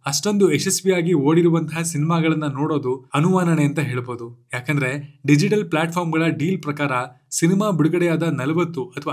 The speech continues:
ಐವತ್ತನೇ ದಿನದ ಸಂದರ್ಭದಲ್ಲಿ ಅದು ನೇರವಾಗಿ ಓ ಟಿ ಟಿ ಪ್ಲಾಟ್‌ಫಾರ್ಮ್‌ಗಳಲ್ಲಿ ಬಿಡುಗಡೆ ಆಗುತ್ತೆ. ಹೀಗಾಗಿ ಯಾರ್ ತಾನೇ ಸಿನಿಮಾವನ್ನ ಥಿಯೇಟರ್‌ಗಳಲ್ಲಿ ನೂರನೇ ದಿನದವರೆಗೂ ವೇಟ್ ಮಾಡಿ ನೋಡ್ತಾರೆ ಹೇಳಿ? ಆದ್ರೆ ಇವತ್ತಿನ ಈ ವಿಡಿಯೋದಲ್ಲಿ ನಾವು ನಿಮ್ಗೆ ಹೇಳೋದಕ್ಕೆ ಹೊರಟಿರೋದು ಕೇವಲ ನೂರೋ ಅಥವಾ ಇನ್ನೂರೋ ದಿನ ಓಡಿರುವಂತಹ ಸಿನಿಮಾ ಅಲ್ಲ,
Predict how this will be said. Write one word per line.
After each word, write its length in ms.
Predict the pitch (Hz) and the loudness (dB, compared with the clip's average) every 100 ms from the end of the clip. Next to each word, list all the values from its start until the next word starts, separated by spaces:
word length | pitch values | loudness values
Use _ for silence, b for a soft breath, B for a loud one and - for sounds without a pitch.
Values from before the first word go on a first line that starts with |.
| 127 | 0
ಐವತ್ತನೇ 440 | 165 196 190 190 | 0 0 -2 -4
ದಿನದ 240 | 170 143 160 | -2 -2 -2
ಸಂದರ್ಭದಲ್ಲಿ 1000 | 160 143 160 156 135 123 127 - _ _ | -4 -6 -4 -4 -4 -6 -8 -12 _ _
ಅದು 200 | 170 214 | 0 2
ನೇರವಾಗಿ 520 | 160 180 208 190 180 | 2 2 2 2 2
ಓ 160 | 160 160 | 4 4
ಟಿ 160 | 165 180 | 2 -2
ಟಿ 140 | 185 | -2
ಪ್ಲಾಟ್‌ಫಾರ್ಮ್‌ಗಳಲ್ಲಿ 680 | 170 143 147 165 143 131 185 | -2 -6 -4 -4 -2 0 0
ಬಿಡುಗಡೆ 320 | 143 135 127 | 0 -2 -4
ಆಗುತ್ತೆ. 520 | 120 113 117 - _ - | -6 -10 -16 -18 _ 0
ಹೀಗಾಗಿ 440 | 170 196 175 175 | 2 2 2 0
ಯಾರ್ 240 | 123 170 | 0 -2
ತಾನೇ 240 | 180 180 180 | -4 -6 -4
ಸಿನಿಮಾವನ್ನ 520 | 165 147 160 151 123 123 123 | -4 -4 -2 -4 -6 -10 -8
ಥಿಯೇಟರ್‌ಗಳಲ್ಲಿ 600 | 147 170 185 170 160 156 | 0 2 2 0 0 2
ನೂರನೇ 360 | 143 135 165 180 | 2 2 0 0
ದಿನದವರೆಗೂ 420 | 151 143 139 143 | 0 0 -2 -2
ವೇಟ್ 260 | 135 143 139 | -2 -2 -4
ಮಾಡಿ 160 | 135 | -6
ನೋಡ್ತಾರೆ 360 | 123 123 123 113 | -8 -12 -14 -16
ಹೇಳಿ? 360 | 117 120 _ _ | -16 -18 _ _
ಆದ್ರೆ 240 | 156 185 196 | -2 2 2
ಇವತ್ತಿನ 420 | 156 202 165 196 | 2 0 0 -2
ಈ 220 | 160 185 | 0 2
ವಿಡಿಯೋದಲ್ಲಿ 580 | 185 165 151 131 147 170 127 | 2 2 2 0 -2 -6 -6
ನಾವು 180 | 135 175 | -4 -4
ನಿಮ್ಗೆ 280 | 175 170 | -2 0
ಹೇಳೋದಕ್ಕೆ 500 | 170 147 160 165 165 | 0 -2 0 0 0
ಹೊರಟಿರೋದು 640 | 143 147 151 127 135 - _ | -2 -2 -2 -2 -4 -8 _
ಕೇವಲ 400 | - 185 196 175 | 4 4 4 2
ನೂರೋ 500 | 180 143 165 185 185 | 0 0 2 2 2
ಅಥವಾ 320 | 160 143 165 | 0 -2 -4
ಇನ್ನೂರೋ 540 | 143 139 170 185 175 151 | -2 -2 0 2 2 0
ದಿನ 100 | 156 | -2
ಓಡಿರುವಂತಹ 640 | 139 151 147 147 147 151 | 0 0 2 -2 -2 -6
ಸಿನಿಮಾ 360 | 147 143 135 135 | -8 -8 -6 -6
ಅಲ್ಲ, 160 | 120 | -6